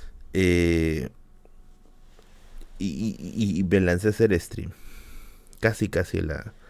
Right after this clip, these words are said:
la, casi la, la cancelo. Ahora,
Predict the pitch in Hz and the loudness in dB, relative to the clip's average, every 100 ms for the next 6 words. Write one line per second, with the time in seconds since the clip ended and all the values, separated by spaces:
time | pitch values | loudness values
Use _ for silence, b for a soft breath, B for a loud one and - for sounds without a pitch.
0 | b b b b - - - - - 101 | b b b b -14 -10 -8 -6 -4 -4
1 | 87 - 82 - - - - - B B | -4 -6 -8 -6 -6 -4 -4 -8 B B
2 | B 135 - | B 8 8